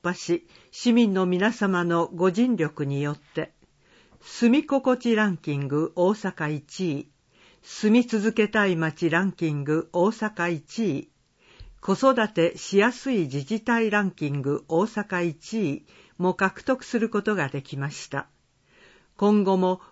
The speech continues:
ワクワクする箕面の明日を作るため、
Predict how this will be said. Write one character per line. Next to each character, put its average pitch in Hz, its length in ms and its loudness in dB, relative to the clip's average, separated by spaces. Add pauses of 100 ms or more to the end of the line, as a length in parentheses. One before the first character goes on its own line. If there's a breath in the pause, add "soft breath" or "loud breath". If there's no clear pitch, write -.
ワ 170 180 2
ク 262 120 -4
ワ 233 140 2
ク - 120 -18
す 185 140 -2
る 175 160 4
箕 180 160 2
面 220 260 2
の 165 320 -2
明 156 100 -4 (220)
日 254 160 0
を 165 100 0
作 - 320 -6
る 185 120 -2
た 139 200 -8
め、 147 220 -8